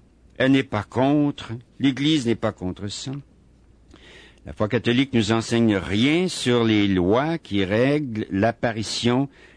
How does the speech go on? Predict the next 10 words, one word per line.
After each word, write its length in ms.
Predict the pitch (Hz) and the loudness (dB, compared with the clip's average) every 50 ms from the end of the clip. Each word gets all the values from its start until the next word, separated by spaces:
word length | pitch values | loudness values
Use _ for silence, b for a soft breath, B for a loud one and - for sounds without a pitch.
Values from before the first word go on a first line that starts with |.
| B B | B B
et 100 | 104 98 | 0 2
la 140 | 104 101 | 2 0
disparition 920 | 98 104 110 - - - 117 113 110 107 - - - 123 127 139 139 143 | 0 -4 -10 -8 -4 -2 -2 -2 -2 -4 -4 -2 0 2 2 4 4 2
des 380 | 131 98 90 95 95 92 90 104 | 2 2 2 0 0 0 0 -2
espèces 920 | 101 - - - _ - - 127 123 110 - - - - - - - - b b b b b b b b b b b b _ _ _ _ _ _ _ _ _ _ _ _ _ _ _ _ _ _ _ _ _ - | -2 -2 -6 -12 _ -2 0 0 0 0 -4 -8 -8 -8 -8 -10 -12 -14 b b b b b b b b b b b b _ _ _ _ _ _ _ _ _ _ _ _ _ _ _ _ _ _ _ _ _ -4
en 160 | 110 107 113 107 | -2 0 0 0
dessous 360 | - - - - - 131 127 | -2 -4 -6 -4 -2 -2 0
de 100 | 95 92 | 0 2
l'homme, 320 | 87 90 82 80 78 76 | 2 2 2 0 -2 -4
là. 100 | - 50 | -6 -8